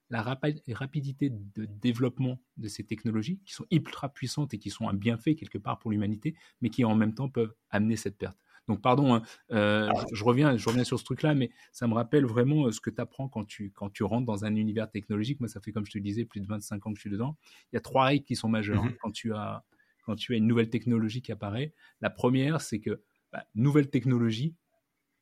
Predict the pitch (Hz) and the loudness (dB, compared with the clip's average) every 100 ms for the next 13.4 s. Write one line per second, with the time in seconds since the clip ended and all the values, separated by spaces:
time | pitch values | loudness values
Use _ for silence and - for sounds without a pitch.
0 | _ _ 117 110 123 143 - 120 117 117 | _ _ -2 2 0 0 -2 -2 6 8
1 | 120 117 - 110 107 113 107 101 95 _ | 8 2 -8 -6 -4 -4 -4 -6 -10 _
2 | _ _ _ _ 101 107 101 104 92 104 | _ _ _ _ -6 -4 -2 -2 -2 -6
3 | 98 107 104 135 131 135 185 190 - - | -4 -2 4 6 6 6 8 6 4 -14
4 | - - 110 123 - 156 156 - _ _ | -10 -4 0 0 4 2 2 -12 _ _
5 | _ _ _ _ _ 127 113 104 135 160 | _ _ _ _ _ -6 -2 0 0 0
6 | - _ _ 175 196 208 175 156 - 156 | -6 _ _ 6 8 8 6 4 6 2
7 | 160 156 127 - 123 - 220 220 - _ | 4 4 2 0 -8 -2 -2 -2 -12 _
8 | 120 107 113 120 156 123 101 101 107 107 | -2 2 2 4 6 6 4 0 -4 -6
9 | 107 - - 98 135 160 107 - 104 101 | -8 -12 -8 -4 -2 0 -2 -2 -2 -2
10 | 98 113 156 190 160 131 127 104 107 95 | 0 4 6 6 4 0 0 -2 -4 -4
11 | 101 101 - 110 151 175 - - _ - | -4 -4 0 2 2 0 -6 -20 _ 0
12 | 156 190 170 160 147 143 151 151 113 - | 6 8 8 4 2 4 2 2 -2 -4
13 | 120 156 170 | -4 -4 -4